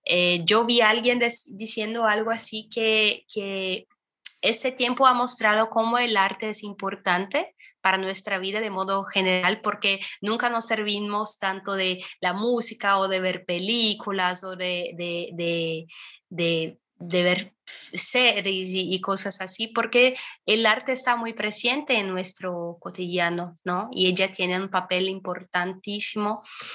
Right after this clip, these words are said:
Entonces yo creo que ese es un reto de cómo la música puede comunicar este tiempo de dolor y, y de sufrimiento, tanto para que no, no olvidemos lo que pasamos, pero que ta-,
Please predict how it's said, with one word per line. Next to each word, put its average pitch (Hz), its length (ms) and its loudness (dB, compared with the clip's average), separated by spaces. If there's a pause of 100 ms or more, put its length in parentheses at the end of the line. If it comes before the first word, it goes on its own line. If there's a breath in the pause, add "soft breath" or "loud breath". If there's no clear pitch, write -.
(180 loud breath)
Entonces 208 380 2
yo 220 160 4
creo 220 220 2
que 226 200 2
ese 220 220 4
es 262 120 -4
un 294 100 -2
reto 233 400 0
de 214 140 0
cómo 277 260 2
la 370 140 6
música 220 440 -2
puede 190 240 -2
comunicar 185 560 -2
este 180 240 -2
tiempo 170 520 -6
de 175 140 0
dolor 165 480 2 (200)
y, 180 340 0
y - 20 6
de 175 120 4
sufrimiento, 185 800 -2 (500 loud breath)
tanto 262 360 2
para 233 220 4
que 220 140 0
no, 247 400 4
no 233 800 2 (280)
olvidemos 208 760 0
lo 220 140 -2
que 190 140 -6
pasamos, 185 960 -4
pero 190 180 -2
que 190 140 -4
ta-, - 160 -6